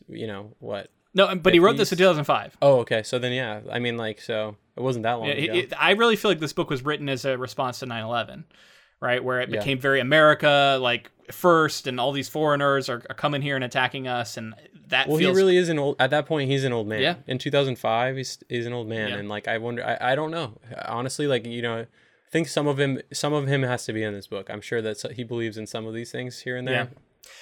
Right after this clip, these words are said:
Speaker 1: Who
Speaker 2: He,
Speaker 1: knows
Speaker 2: it's
Speaker 1: what?
Speaker 2: at least questions that he is grappling with, because, again, all of these things are not set up and then not, you know, interrogated.
Speaker 1: Counter, exactly.
Speaker 2: You know, they, they are,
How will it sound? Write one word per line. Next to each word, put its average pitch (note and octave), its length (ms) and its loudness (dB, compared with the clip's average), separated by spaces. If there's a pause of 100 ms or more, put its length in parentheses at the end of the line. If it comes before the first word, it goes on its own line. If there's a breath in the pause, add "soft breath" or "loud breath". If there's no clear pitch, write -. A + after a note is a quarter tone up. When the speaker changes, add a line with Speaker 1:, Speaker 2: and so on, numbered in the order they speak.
(140 loud breath)
Speaker 1:
Who F3+ 60 0
Speaker 2:
He, G#3 60 8
Speaker 1:
knows - 180 0
Speaker 2:
it's F#3+ 160 4
Speaker 1:
what? A#3+ 60 4
Speaker 2:
at - 20 -6
least D#4+ 200 2
questions G#3+ 460 -2
that D#3+ 180 0
he C#3+ 420 -6 (140)
is C#3 220 -6
grappling - 540 -2
with, D3 220 -14
because, G3 380 4
again, F3+ 600 2 (280)
all G#3 180 6
of G#3+ 100 -4
these A3+ 220 -6
things G#3+ 280 -2
are D#3 160 0
not E3+ 280 2
set E3+ 240 2
up D#3+ 120 2
and C#3 160 -4
then C3+ 200 0
not, C3 400 -2 (960)
you C#3 140 -8
know, B2 180 -6
interrogated. B2+ 880 0
Speaker 1:
Counter, A2+ 440 -4 (140)
exactly. A2+ 340 -6
Speaker 2:
You C#3+ 40 0
know, C3+ 160 2
they, C#3+ 240 -2
they C#3+ 240 0
are, E3+ 560 2